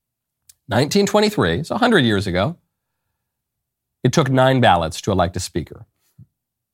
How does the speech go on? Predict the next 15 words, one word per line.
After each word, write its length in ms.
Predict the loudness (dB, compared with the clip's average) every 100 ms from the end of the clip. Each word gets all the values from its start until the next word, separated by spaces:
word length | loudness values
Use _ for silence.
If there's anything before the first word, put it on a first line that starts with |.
| -2
Eighteen 540 | -2 0 0 0 -2 -2
thirty-three, 480 | 0 2 2 0 0
ninety 240 | 0 0 0
years 200 | -2 -4
before 260 | -4 -2
that, 260 | -2 -2 -6 _ _ _ _ _
it 100 | -2
took 180 | 0 0
ten 220 | 0 0
ballots. 480 | -2 -8 -18 -20 -20 _ _ _ _ _ _ _ _
Eighteen 560 | -2 -2 0 2 2 2
thirty-nine 840 | 2 2 4 4 4 0 -2 -8 -16 _ _ _ _
took 360 | -2 -2 -4 _ _
eleven 320 | 2 2 2 0
ballots. 460 | -2 -6 -14 -20